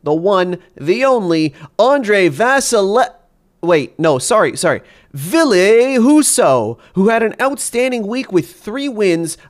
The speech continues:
a one point three four G A A, and a nine six zero save percentage, and a shutout against Seattle, helping Yasser secure those four categories and the win. I'm sure Matt's loss last week had nothing to do with him trading away Vanecek,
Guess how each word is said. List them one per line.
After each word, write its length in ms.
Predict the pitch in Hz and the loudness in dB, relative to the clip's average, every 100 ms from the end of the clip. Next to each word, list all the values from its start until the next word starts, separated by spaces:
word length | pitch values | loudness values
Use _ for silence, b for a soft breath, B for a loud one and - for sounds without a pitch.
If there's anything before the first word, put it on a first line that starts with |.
| - | -4
a 80 | |
one 380 | 165 160 240 277 | -4 -2 -4 -4
point 300 | 220 269 254 | -6 -8 -8
three 160 | 233 240 | -10 -12
four 240 | - 208 | -2 -2
G 200 | 165 180 | -2 -2
A 220 | 190 160 | -2 0
A, 220 | 160 170 165 B | 0 -2 -6 B
and 140 | - 156 | -4 -2
a 40 | |
nine 340 | 151 160 202 233 | 0 -2 -4 -6
six 320 | - 226 175 | -8 -10 -10
zero 260 | 151 208 220 | -4 -2 -2
save 320 | 214 226 220 | -2 -6 -4
percentage, 480 | 226 - 220 208 - B | -10 -6 -2 -4 -6 B
and 140 | - 139 | -8 -6
a 60 | |
shutout 500 | 131 - 247 240 127 - - | -4 -4 -2 0 -2 -6 -12
against 340 | 147 165 143 | -2 -2 -2
Seattle, 380 | - 190 208 135 | -2 0 2 0
helping 360 | 123 175 269 262 | 0 -2 -2 -4
Yasser 320 | 233 226 226 | -4 -4 -6
secure 400 | - - 196 196 | -12 -6 -2 0
those 240 | 135 156 | 0 -2
four 220 | - 180 | -4 -6
categories 720 | 190 196 160 151 151 147 143 - _ - | -6 -4 -4 -4 -4 -4 -6 -12 _ -8
and 140 | 131 | -2
the 60 | 160 | 0
win. 360 | 165 110 80 _ b b - | 0 -2 -6 _ b b -10
I'm 100 | 131 | -6
sure 180 | 147 | -6
Matt's 320 | 127 127 135 - | -4 -4 -4 -4
loss 320 | 156 165 160 | -4 -4 -4
last 300 | 165 160 - | -4 -6 -4
week 180 | 175 170 | -4 -4
had 220 | 139 127 | -6 -6
nothing 320 | 156 185 220 | -6 -6 -6
to 120 | 220 | -8
do 160 | 214 226 | -8 -4
with 160 | 170 135 | -2 -2
him 220 | 185 240 | -2 -4
trading 360 | - 214 214 | -4 -4 -2
away 220 | 202 202 170 | -2 0 -2
Vanecek, 680 | - 180 240 233 240 233 | -2 -4 -4 -6 -6 -8